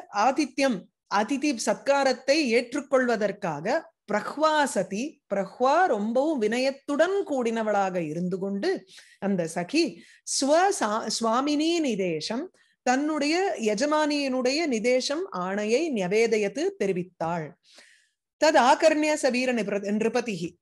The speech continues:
அதை கேட்டுட்டு அந்த அரசன் என்ன பண்ணா, ச ஹேளம்,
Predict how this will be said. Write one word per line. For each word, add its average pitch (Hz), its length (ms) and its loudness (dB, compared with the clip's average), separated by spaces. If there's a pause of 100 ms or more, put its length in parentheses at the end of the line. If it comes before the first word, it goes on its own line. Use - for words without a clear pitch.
(180)
அதை 247 200 2
கேட்டுட்டு 302 480 2
அந்த 254 420 2
அரசன் 240 420 0
என்ன 214 200 -2
பண்ணா, 214 320 0 (400)
ச 349 200 2
ஹேளம், 247 440 2